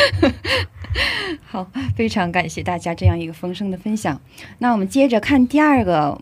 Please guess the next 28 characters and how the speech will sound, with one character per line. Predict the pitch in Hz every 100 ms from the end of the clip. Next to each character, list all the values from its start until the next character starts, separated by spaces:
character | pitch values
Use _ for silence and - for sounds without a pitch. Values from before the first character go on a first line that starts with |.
| -
问 | 202
题， | 185 -
第 | 165 214
二 | 196
个 | 190
点， | 165 - -
就 | 196
是 | 190
经 | 190 294 311
文 | 240 185 247
里 | 190 131
提 | - - 165 185
到 | 269 262
的， | 185 156 - - -
在 | 311 302
信 | - - 381 254
的 | 170
人 | 156 160
会 | 190 - 339
有 | 233 151 147 - _ - _
几 | - - 151
个 | 131 330
神 | 302 - 147
迹 | 147 160
伴 | 185 170
随 | 165 160
着 | 160
呢？ | 156 147